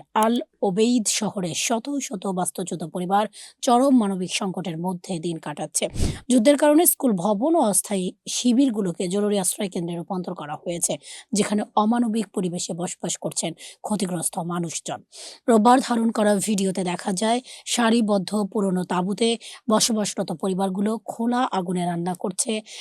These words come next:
কাপড় ধুচ্ছে এবং শিশুরা এক আশ্রয় থেকে অন্য আশ্রয়ে ঘুরে বেড়াচ্ছে। শিবিরে বসবাসরত ফাতিমা বলেন, "আমরা ভয়াবহ কষ্টের মধ্যে আছি। মার্চ মাসে আমরা বাস্তুচ্যুত হই। ঘর ছাড়ার পরে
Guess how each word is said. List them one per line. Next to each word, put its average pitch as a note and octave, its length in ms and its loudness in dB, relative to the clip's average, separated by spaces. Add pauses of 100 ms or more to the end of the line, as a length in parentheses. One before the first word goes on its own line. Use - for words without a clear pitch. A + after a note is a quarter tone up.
(100)
কাপড় G#3+ 340 2
ধুচ্ছে G3+ 340 -2
এবং F3 220 -2
শিশুরা G#3 440 -2
এক F3 120 -6
আশ্রয় F3+ 320 -4
থেকে E3+ 320 -6 (320)
অন্য G#3 300 4
আশ্রয়ে E3+ 420 -2
ঘুরে G3 260 -6
বেড়াচ্ছে। D3+ 500 -6 (640)
শিবিরে C#4+ 440 6
বসবাসরত B3 640 2
ফাতিমা G#3 420 0
বলেন, G3+ 300 0
"আমরা F#3+ 220 2
ভয়াবহ G#3 760 -2
কষ্টের F3 360 -6
মধ্যে D#3+ 320 -8
আছি। D#3 340 -2 (320)
মার্চ G3 280 2
মাসে F#3+ 260 -2
আমরা F#3+ 220 -2
বাস্তুচ্যুত F3 520 -6
হই। D3 240 -6 (340)
ঘর G#3+ 160 4
ছাড়ার F3+ 320 0
পরে G3+ 340 0